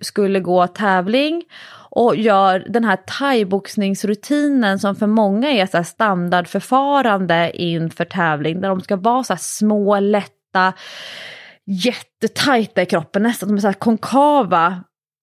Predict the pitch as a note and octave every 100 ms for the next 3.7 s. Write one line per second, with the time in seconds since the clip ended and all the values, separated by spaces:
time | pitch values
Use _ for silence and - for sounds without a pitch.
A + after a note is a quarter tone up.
0 | _ _ - G3+ F#3+ G#3 G#3+ F3+ F#3 G#3+
1 | A3 D3+ G#3 C4+ B3+ - - - G3+ F#3+
2 | F3+ F#3 G#3+ _ G3 B3 - _ - G#3
3 | - A3 C4 - _ - A2+